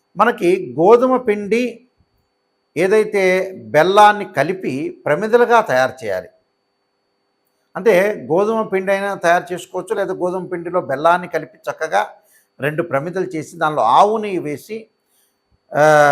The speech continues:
ఒత్తులు వేసి దీపారాధన చేయాలి. దీపారాధన చేసి ఎక్కడ చేయాలి? గుళ్ళో అయినా దీపారాధన చేసుకోవచ్చు అలా తయారు చేసి, మన ఇంట్లో అయినా సరే సూర్యుడు ఉదయించిన తర్వాత అలా దీపారాధన చేయటం చాలా మంచిది.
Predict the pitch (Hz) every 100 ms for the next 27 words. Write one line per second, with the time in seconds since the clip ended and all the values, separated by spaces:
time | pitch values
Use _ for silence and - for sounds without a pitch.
0 | 143 143 143 151 - 220 160 160 - 208
1 | - _ _ _ _ _ _ _ 120 226
2 | 247 190 151 131 185 - 117 101 - 190
3 | 202 196 180 160 156 156 151 139 - 160
4 | 165 156 151 143 123 135 160 160 165 139
5 | 131 139 135 123 131 127 - 139 135 131
6 | 120 127 127 127 123 - _ _ _ _
7 | - 151 147 143 156 151 143 135 127 202
8 | 233 - _ _ _ _ _ - 220 226
9 | 156 170 233 247 226 185 160 151 143 131
10 | 127 - 147 147 127 135 139 131 110 117
11 | 117 107 180 175 107 95 92 90 _ _